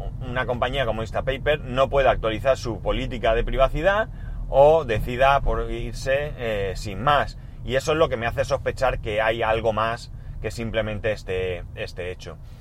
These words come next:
Y no lo digo solamente por, por Instapaper, lo digo por cualquier otra compañía de las que me han llegado.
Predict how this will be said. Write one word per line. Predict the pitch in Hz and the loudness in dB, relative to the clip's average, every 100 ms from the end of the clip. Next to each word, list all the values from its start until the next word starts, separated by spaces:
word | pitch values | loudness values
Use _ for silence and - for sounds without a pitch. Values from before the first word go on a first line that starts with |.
| - | -12
Y | 120 | 0
no | 165 | 4
lo | 170 | 6
digo | 170 156 | 4 0
solamente | 135 127 123 117 107 | 0 -2 -2 -2 0
por, | 113 110 107 95 90 85 - | 6 8 8 4 -2 -10 -2
por | 107 104 101 95 92 87 90 | 2 4 4 2 2 0 -6
Instapaper, | 104 95 90 127 131 101 | -12 -6 -2 -2 0 -2
lo | 95 | 0
digo | 101 117 | 0 4
por | 127 - | 2 2
cualquier | 101 92 98 104 82 | 0 -2 -4 -6 -4
otra | 117 113 120 - - | -6 -2 -2 -4 -8
compañía | 113 110 101 95 117 120 | -6 -4 -2 -2 -2 0
de | 113 | 0
las | 98 | -4
que | 110 | -8
me | 92 | -8
han | 90 | -8
llegado. | 85 80 85 | -10 -10 -10